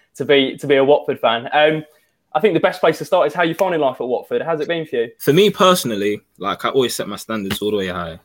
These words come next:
Speaker 2: And this is my second season at Watford, and it's been, it's been an adventure. It's definitely been an adventure. I've definitely gone through a lot of highs, a lot of lows, and I'm just happy to get through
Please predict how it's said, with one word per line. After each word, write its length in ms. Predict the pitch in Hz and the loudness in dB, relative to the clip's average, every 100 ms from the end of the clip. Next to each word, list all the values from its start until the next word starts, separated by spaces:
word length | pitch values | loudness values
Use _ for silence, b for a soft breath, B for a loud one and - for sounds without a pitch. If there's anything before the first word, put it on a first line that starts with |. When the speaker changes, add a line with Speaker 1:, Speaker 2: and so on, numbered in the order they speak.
| _ _ _ _ | _ _ _ _
Speaker 2:
And 380 | 101 101 101 196 | -4 -2 -2 -4
this 160 | 123 127 | -4 -4
is 80 | |
my 100 | 110 | -4
second 340 | 104 120 113 104 | -2 -2 -4 -4
season 360 | 117 113 107 | 0 0 -2
at 40 | 101 | -2
Watford, 440 | 95 104 - 92 | -2 -2 -4 -6
and 320 | 92 95 90 - b b b b _ _ | -6 -6 -8 -14 b b b b _ _
it's 200 | 147 165 | 0 2
been, 420 | 151 143 120 98 - _ _ | 2 2 2 -4 -12 _ _
it's 100 | - | -14
been 160 | - 160 | -4 -2
an 120 | 151 | -2
adventure. 460 | 117 135 151 101 82 - _ B B B - | -2 -2 -2 -4 -12 -16 _ B B B -8
It's 180 | 101 - | -6 0
definitely 480 | 139 135 117 101 | 0 2 -4 -4
been 160 | 101 110 | -4 -4
an 140 | 104 | -4
adventure. 480 | 95 95 101 101 - | -6 -8 -8 -8 -8
I've 160 | 92 87 | -10 -6
definitely 420 | 104 - 90 98 | -6 -4 -8 -6
gone 220 | 104 101 | -6 -8
through 240 | - 92 90 | -6 -6 -2
a 20 | |
lot 240 | 101 101 | -2 -2
of 180 | 101 92 - B B B | -4 -6 -14 B B B
highs, 400 | - 104 104 95 | -4 -2 0 -2
a 80 | 95 | -4
lot 160 | 104 | -2
of 100 | 98 | -4
lows, 460 | 98 101 98 95 92 | -4 -4 -4 -8 -6
and 380 | 95 92 92 - _ b b b _ | -6 -6 -8 -12 _ b b b _
I'm 100 | 107 | -6
just 160 | 104 - | -4 -2
happy 320 | 113 110 104 | 0 0 -4
to 260 | 98 101 92 | -2 -2 -2
get 220 | 107 110 | 0 -2
through 520 | - 120 117 110 107 | -2 2 4 2 -2